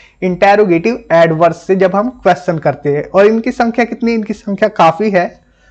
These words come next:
लेकिन देखिए why, where, how और when ये बहुत ज़्यादा popular है। तो why are you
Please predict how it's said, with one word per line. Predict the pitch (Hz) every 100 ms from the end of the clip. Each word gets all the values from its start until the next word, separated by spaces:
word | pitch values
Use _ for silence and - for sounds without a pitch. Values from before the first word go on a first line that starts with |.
| _ -
लेकिन | 190 233
देखिए | 220 - 165 226 - _ - 135
why, | 165 185 202 220 233 233 _ _ -
where, | 147 180 196 202 208 214 - _ _ -
how | 147 170 180 196 202 214 - -
और | 175 151
when | 147 131 123 - - _
ये | 180 233
बहुत | 190 196 180
ज़्यादा | 160 156 208 - -
popular | 170 156 147 131 135
है। | 117 113 - _ _ - - _ _ _ _ _ _ _ _ _
तो | 170 180 180 - - _ 139
why | 156 208 254 -
are | 196
you | 202